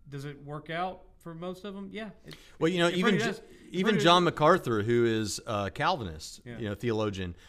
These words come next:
Speaker 2: my understanding is that his, his thing is, if you really don't know and you've tried to seek God's will and you don't know what God wants you to do between two options,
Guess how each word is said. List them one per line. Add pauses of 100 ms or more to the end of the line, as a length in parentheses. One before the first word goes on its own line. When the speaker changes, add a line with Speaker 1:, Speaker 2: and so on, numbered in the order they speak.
(140)
Speaker 2:
my
understanding
is
that
his,
his
thing
is, (240)
if
you
really (320)
don't
know
and
you've
tried
to
seek
God's
will
and
you
don't
know
what
God
wants
you
to
do
between
two
options,